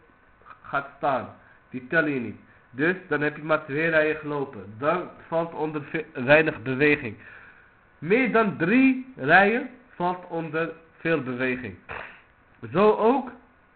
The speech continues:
naar links bewegen of naar rechts of naar achteren. Of als bijvoorbeeld, we hebben gezegd, iemand voor je die vertrekt, die gaat even weg. En jij sluit aan.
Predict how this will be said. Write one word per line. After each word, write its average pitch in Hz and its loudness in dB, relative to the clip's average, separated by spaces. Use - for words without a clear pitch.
naar 151 2
links 196 2
bewegen 170 0
of 165 -6
naar 170 2
rechts 220 2
of - -12
naar 190 -6
achteren. 170 -4
Of 226 4
als 170 -2
bijvoorbeeld, 175 0
we 135 -4
hebben 156 2
gezegd, 160 -4
iemand 170 -2
voor 165 -4
je 170 0
die 151 -6
vertrekt, 135 -6
die 135 -14
gaat 151 -6
even 139 -4
weg. 110 -6
En 135 -4
jij 156 2
sluit 147 2
aan. 104 -4